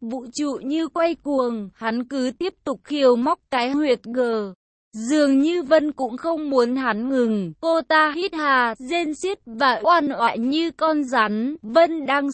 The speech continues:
sướng lắm, hắn chưa chơi, mà nước dâm thủy của Vân đã ra nhèm nhẹp, ướt dẫm cái lồn và nhệu nhạo đầy hai bên háng.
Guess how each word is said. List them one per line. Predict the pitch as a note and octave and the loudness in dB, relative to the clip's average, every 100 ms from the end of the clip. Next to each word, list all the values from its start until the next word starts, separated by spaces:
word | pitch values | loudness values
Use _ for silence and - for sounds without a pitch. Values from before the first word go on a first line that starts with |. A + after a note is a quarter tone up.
| - | 0
sướng | B3 A#3 C4+ | 2 2 2
lắm, | C#4+ A#3 A3 C4 D#4+ | 2 2 2 0 -2
hắn | - B3+ C4 | -6 -4 -4
chưa | E4 F4 | -2 -2
chơi, | F4 E4+ E4 D#4+ D#4+ D4+ - | -2 2 4 4 4 -4 -6
mà | A#3 B3+ | -4 -2
nước | A#3+ B3 E4 D#4+ | 0 -2 -2 -4
dâm | C#4 D4+ D4 C#4 | 0 2 0 -2
thủy | C4 F#3+ - | -2 -4 -2
của | C4 G3+ | -4 0
Vân | D4+ D#4+ C4+ | 2 2 0
đã | A3+ F#3+ | -2 -4
ra | A#3 D4+ D4+ | 0 0 0
nhèm | C#4+ D4+ C4 B3+ | 0 0 0 0
nhẹp, | D4 D4+ C4 _ _ _ _ | 0 0 -2 _ _ _ _
ướt | D#4 G4+ - | -4 -4 -8
dẫm | B3 C#4 A3 C4+ | -2 -2 -2 -2
cái | B3 A#3+ | 0 0
lồn | D#4 D4+ C4 A#3 | 2 2 2 0
và | C4 B3+ | 0 0
nhệu | A#3+ C#4+ A#3+ F#3+ | 0 0 0 -2
nhạo | A3 G#3 F3 | -2 -2 0
đầy | C4 C4+ A3+ G#3+ | 0 4 4 2
hai | C#4 E4 | -2 -4
bên | C#4 F4+ F4 | -2 -2 -2
háng. | D#4 B3+ A#3+ D4 | 0 0 0 -2